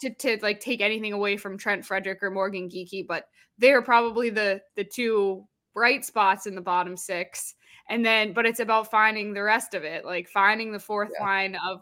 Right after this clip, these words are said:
Speaker 1: of guys that can play together, be offensive, but also, like you said, Brian, pos-, uh, be good possession guys and, and, and not be liabilities. And that was, like, the, I think that was the very first thing Montgomery said when, when asked about,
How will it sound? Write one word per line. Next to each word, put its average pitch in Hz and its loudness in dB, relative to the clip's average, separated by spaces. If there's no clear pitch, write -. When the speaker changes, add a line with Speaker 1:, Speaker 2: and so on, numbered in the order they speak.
Speaker 1:
of 196 -6
guys 196 4
that 208 -6
can 208 -10
play 208 -6
together, 196 -2
be 277 4
offensive, 233 4
but 214 0
also, 208 -2
like 202 -2
you 208 -12
said, 202 -8
Brian, 196 0
pos-, 202 -10
uh, 175 0
be 226 -8
good 208 -4
possession 202 -8
guys 190 0
and, 180 -10
and, 185 -10
and 196 -8
not 190 2
be 208 -4
liabilities. 190 0
And 185 -8
that 233 4
was, 247 4
like, 247 0
the, 214 2
I 214 -10
think 302 -2
that 320 4
was 302 0
the 202 0
very 214 2
first 214 -4
thing 208 -6
Montgomery 196 -2
said 202 -2
when, 180 -8
when 196 -6
asked 185 0
about, 180 -4